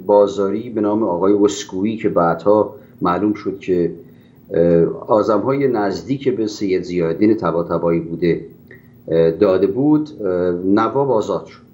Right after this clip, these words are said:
البته بیش از دو سه روز در زندان نبود، بازداشت بود، زندانی هم نبود، چون بازداشتگاه با زندان تفاوت داره. ایشون رو آزاد کردند و پرونده بسته شد. یعنی نواب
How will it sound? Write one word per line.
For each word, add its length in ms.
البته 520
بیش 200
از 240
دو 100
سه 180
روز 240
در 140
زندان 560
نبود، 640
بازداشت 640
بود، 160
زندانی 540
هم 280
نبود، 260
چون 200
بازداشتگاه 640
با 80
زندان 520
تفاوت 440
داره. 160
ایشون 240
رو 80
آزاد 420
کردند 460
و 40
پرونده 520
بسته 480
شد. 240
یعنی 220
نواب 540